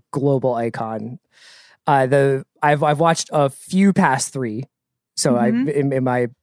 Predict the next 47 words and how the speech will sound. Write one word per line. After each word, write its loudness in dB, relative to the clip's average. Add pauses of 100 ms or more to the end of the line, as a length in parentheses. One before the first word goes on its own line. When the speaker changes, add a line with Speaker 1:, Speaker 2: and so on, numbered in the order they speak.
Speaker 1:
when -4
I -4
got -6
screeners, -4
and -4
I, -6
I'm -6
really 0
excited -4
to -8
see -8
what -8
you -4
think -8
of -10
the -6
next -12
couple. -10 (360)
We'll 2
do 2
these 0 (240)
conversations -2
every 0
episode -2
for -6
the -2
next -4
three -2
episodes. -4
So -2
I'm -2
s-, -6
so 0
thankful -4
to -4
Amanda -4
for -10
joining -6
me. -6 (240)
Any 6
final 6
notes 2
on 2
these 0
first -2
three -2
episodes? -2